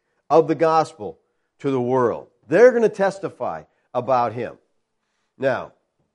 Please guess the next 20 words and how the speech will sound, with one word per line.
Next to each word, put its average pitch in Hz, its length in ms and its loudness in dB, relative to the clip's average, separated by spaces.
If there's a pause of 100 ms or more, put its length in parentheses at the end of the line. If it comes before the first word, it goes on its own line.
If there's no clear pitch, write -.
(960)
does 131 140 0
anybody 262 400 6
know 175 240 8
the 160 80 0
significance 156 960 -2
of 120 160 -8
these 143 280 -8
words 135 380 -8
in 113 140 -10
church 131 340 -14
history? 123 540 -10 (580)
"Whom 127 240 -14
I 175 320 -4
will 151 160 -2
send 147 380 -4
to 127 80 -16
you 139 180 -8
from 127 240 -10
the 120 80 -6
Father." 95 480 -8